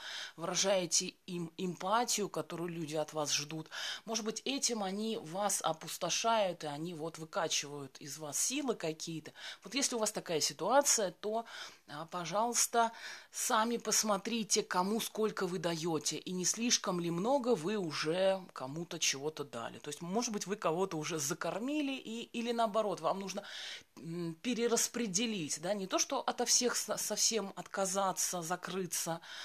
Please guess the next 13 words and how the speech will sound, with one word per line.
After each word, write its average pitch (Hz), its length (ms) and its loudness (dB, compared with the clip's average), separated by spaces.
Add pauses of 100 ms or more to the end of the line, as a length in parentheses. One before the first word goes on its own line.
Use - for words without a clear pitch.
(240)
да, 160 400 -4
в 160 120 0
эскапизм 214 800 0
уйти. 185 520 -2 (260)
Может 277 300 -2
быть, 226 240 -6
вам 214 260 0
есть 202 480 0
смысл 202 640 -2 (600)
кому-то 233 540 0
давать 170 540 -2
чуть - 300 -2
меньше, 294 640 2